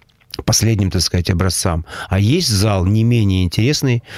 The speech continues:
а, где можно играть спектакли, балетные, драматические, какие угодно.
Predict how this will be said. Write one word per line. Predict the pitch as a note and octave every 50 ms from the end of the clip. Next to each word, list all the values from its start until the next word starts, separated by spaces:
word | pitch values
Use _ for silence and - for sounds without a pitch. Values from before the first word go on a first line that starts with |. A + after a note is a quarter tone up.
| - - -
а, | - G2 F#2+ G2+ G2+ F#2+
где | F#2 F#2+ G2+ F#2 F#2+ G#2 A#2
можно | A2+ A2+ G#2 F#2 G2 G2
играть | F#2 G2 A2 G#2+
спектакли, | - - F#2 - - F2+ E2+ - - D#2 D#2 D#2
балетные, | E2+ E2+ F2 G2 A2 A2+ - - G#2+ G#2 G2 F#2 F2 F#2 G#2 - _ _
драматические, | G2 F2+ F2 E2+ E2+ - - A#2 - - - - F#2
какие | - - - - G2
угодно. | F#2 F2+ F2 A2+ B2 A2+ A2+ G#2 F#2